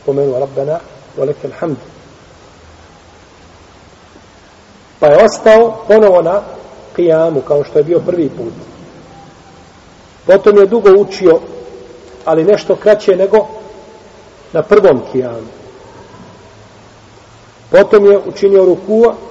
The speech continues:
ali je ovaj ruku bio nešto kraći nego prvi ruku. Potom je učinio dvije sežde na kojima je dugo ostao. A na drugom bi rekiatu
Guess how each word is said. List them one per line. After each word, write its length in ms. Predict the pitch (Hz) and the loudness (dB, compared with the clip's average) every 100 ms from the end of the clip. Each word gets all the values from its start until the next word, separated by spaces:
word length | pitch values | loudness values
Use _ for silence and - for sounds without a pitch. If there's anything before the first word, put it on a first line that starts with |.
| - - - - | -20 -20 -16 -6
ali 200 | 156 160 | -4 0
je 80 | |
ovaj 220 | 180 196 185 | 0 0 0
ruku 320 | 208 - 190 | -2 -2 -4
bio 240 | 202 190 | -2 -2
nešto 280 | 190 - 165 | -2 -4 -4
kraći 400 | - 202 - 196 | 0 0 0 -2
nego 300 | 185 196 196 - - - - - - - - - - | 0 0 0 -2 -20 -20 -20 -20 -20 -20 -20 -12 0
prvi 300 | 202 185 139 | 2 4 4
ruku. 280 | 139 - 127 - - - - - - - - - - - - - - - - - - - - - | 2 -2 -10 -12 -20 -20 -20 -20 -20 -20 -20 -20 -20 -20 -20 -20 -20 -20 -20 -20 -20 -20 -20 -2
Potom 340 | 196 202 202 196 | 0 4 4 4
je 160 | 185 - - | 2 -2 -8
učinio 560 | 160 - 175 175 175 165 - - - - - - - - - - - _ _ _ _ _ - | -8 -4 -2 0 0 -2 -12 -20 -20 -20 -20 -20 -20 -20 -20 -20 -20 _ _ _ _ _ -16
dvije 300 | 139 160 143 | -4 0 0
sežde 460 | - 135 131 135 - - - - | 0 -2 0 -2 -4 -12 -20 -14
na 80 | 143 | -6
kojima 360 | 151 147 143 | -2 -2 -2
je 100 | 135 | -6
dugo 220 | 135 139 127 | -6 -6 -4
ostao. 400 | 151 127 - 131 104 - - - - - - - _ _ _ _ _ _ _ _ _ _ _ _ _ - | -6 -6 -6 -8 -8 -18 -20 -20 -20 -20 -20 -20 _ _ _ _ _ _ _ _ _ _ _ _ _ -10
A 80 | 147 | -4
na 100 | 147 | -2
drugom 360 | 165 202 185 | 0 0 0
bi 80 | 165 | -2
rekiatu 600 | 165 - 151 151 151 156 | -6 -2 -2 -2 -6 -12